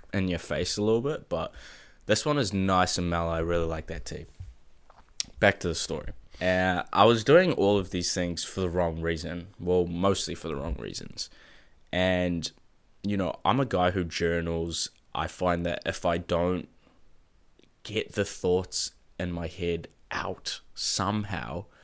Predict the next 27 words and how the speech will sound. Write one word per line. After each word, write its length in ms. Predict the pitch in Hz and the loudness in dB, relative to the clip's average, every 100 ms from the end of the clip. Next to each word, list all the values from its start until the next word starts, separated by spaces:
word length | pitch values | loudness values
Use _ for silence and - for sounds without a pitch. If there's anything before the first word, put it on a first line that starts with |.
| - - - _ - | -20 -20 -20 _ -18
then 880 | 87 90 90 87 87 85 82 82 82 - _ _ - | -12 -2 0 2 0 0 -2 -4 -6 -10 _ _ -6
I'm 100 | 90 | 0
never 220 | 92 90 | 0 2
gonna 160 | 95 87 | 0 0
be 80 | 82 | -2
able 200 | 82 85 | -2 -2
to, 140 | 80 | -2
like, 300 | 82 80 - | -2 -6 -10
improve 840 | - 82 - 104 101 98 98 92 90 - | -10 -8 -4 2 4 6 4 2 -2 -6
or 80 | 78 | -6
reflect 520 | - - 101 95 - | -6 -6 -4 -4 -2
on 160 | 92 92 | -2 0
it 340 | 92 90 - | 0 0 -2
or 460 | - 80 80 78 80 - - - - | 0 0 0 -2 -6 -12 -20 -20 -10
grow. 440 | 98 90 87 - - - - - - - | -2 2 2 0 -12 -16 -16 -16 -14 -4
So 380 | - 104 95 | 2 4 4
with 260 | 73 104 - | 4 0 2
all 220 | 107 127 | 6 6
my 400 | 131 139 120 95 | 4 4 6 6
reflection 720 | 87 87 90 - 92 - 92 | 2 0 -4 0 0 0 0
that 100 | 85 | 2
I 60 | 85 | 2
was 100 | 85 | 2
doing 280 | 95 87 85 | 2 2 0
in 100 | 85 | -4
my 80 | 78 | -4
journaling, 840 | - 98 95 92 95 92 92 | 0 0 2 2 2 2 0